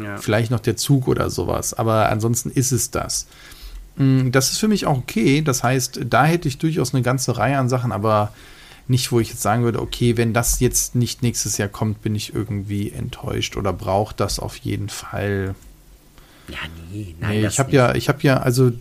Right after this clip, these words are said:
Speaker 2: die Sachen, die ich gerne hätte, die sind entweder als Mock schon verfügbar, die muss ich mir halt noch kaufen, zu angemessenen Preisen. Und da bin ich dann wiederum bei dem Schritt vorher,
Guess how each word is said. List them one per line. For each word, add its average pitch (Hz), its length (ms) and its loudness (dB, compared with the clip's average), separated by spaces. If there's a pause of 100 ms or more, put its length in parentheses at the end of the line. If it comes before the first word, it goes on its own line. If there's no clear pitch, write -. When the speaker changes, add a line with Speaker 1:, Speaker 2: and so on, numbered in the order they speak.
(180)
Speaker 2:
die 143 120 2
Sachen, 131 420 2
die 127 220 0
ich - 140 -6
gerne 117 240 2
hätte, 151 320 2
die 127 220 0
sind 123 260 2
entweder 127 360 0
als 113 240 -2
Mock 123 160 -2
schon 120 180 -2
verfügbar, 160 560 -2
die 156 100 0
muss 123 160 2
ich 120 60 2
mir 113 120 2
halt 107 160 0
noch 101 180 -4
kaufen, 147 460 0
zu 147 260 0
angemessenen 139 720 2
Preisen. 139 400 0
Und 113 160 0
da 104 200 2
bin 143 160 2
ich 131 100 0
dann 127 160 4
wiederum 117 380 4
bei 110 120 2
dem 107 140 0
Schritt 107 280 -4
vorher, 110 440 0